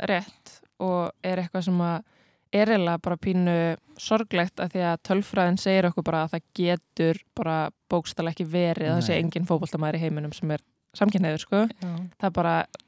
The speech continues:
Speaker 1: eh, tölfræðin bara,
Speaker 3: <laughs>
Speaker 1: þú veist, það bara gengur ekki upp það dæmi,
Speaker 3: Já.
Speaker 1: sko.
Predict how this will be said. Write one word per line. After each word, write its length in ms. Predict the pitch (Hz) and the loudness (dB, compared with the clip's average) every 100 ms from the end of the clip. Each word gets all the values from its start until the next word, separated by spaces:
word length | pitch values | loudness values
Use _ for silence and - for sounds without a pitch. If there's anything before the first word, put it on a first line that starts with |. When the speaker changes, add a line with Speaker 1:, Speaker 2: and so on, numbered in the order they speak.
| - | -14
Speaker 1:
eh, 60 | - - - | -14 -16 -8
tölfræðin 760 | - 202 - 190 175 175 202 196 | 0 0 2 2 4 2 0 2
bara, 280 | 175 170 - | 4 4 2
Speaker 3:
<laughs> 60 | |
Speaker 1:
þú 220 | - 175 | -4 -2
veist, 160 | 185 190 | 0 0
það 320 | 196 180 - | 0 -2 -4
bara 140 | 175 175 | -6 -2
gengur 280 | 196 185 | 0 2
ekki 220 | 170 208 196 | 4 4 2
upp 80 | - | 0
það 120 | 170 | -2
dæmi, 280 | 196 196 156 | 2 2 2
Speaker 3:
Já. 60 | 151 | -2
Speaker 1:
sko. 300 | - 185 | 0 0